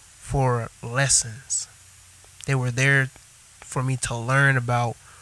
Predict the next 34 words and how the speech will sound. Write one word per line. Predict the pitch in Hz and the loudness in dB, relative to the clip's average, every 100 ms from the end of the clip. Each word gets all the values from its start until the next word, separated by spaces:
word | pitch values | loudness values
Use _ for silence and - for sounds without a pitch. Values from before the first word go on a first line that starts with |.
| - - | -20 -12
what | 123 139 - | -2 0 0
to | - 156 | -2 0
do, | 139 143 | 2 0
what | 135 127 | 0 -2
not | 120 127 135 - | -2 -2 -2 -4
to | 139 | -6
do. | 131 131 131 131 - - - - | -2 -2 -2 -6 -12 -20 -12 -8
It | 120 | -4
builds | 135 139 131 | 0 0 0
character | - 151 139 - 135 | 0 4 2 2 -2
development. | 120 110 139 139 139 - | -2 -2 0 2 0 0
Even | 151 151 135 | 2 2 0
if | 120 | 4
I | 139 | 4
mess | 165 135 123 - | 4 4 6 6
up, | 113 - - - - - 127 | 4 -4 -18 -20 -20 0 6
I | 143 | 6
have | 143 139 | 6 2
to | 131 | 0
make | 127 117 | 0 -2
peace | - 135 - | -4 -2 -2
with | 107 | -4
that. | 113 107 | -4 0
I | 127 | 0
can't | 131 147 139 | 2 0 0
put | 147 | 0
myself | 135 127 - 135 - | 0 0 0 -2 -2
through | 131 127 | -4 -2
any | 127 123 | 0 0
type | 131 120 | 0 -2
of | 120 120 | -4 -2
guilt | 127 127 | -2 -2
or | 123 123 | -2 -2
shame. | - 131 127 120 117 | 0 2 0 0 -4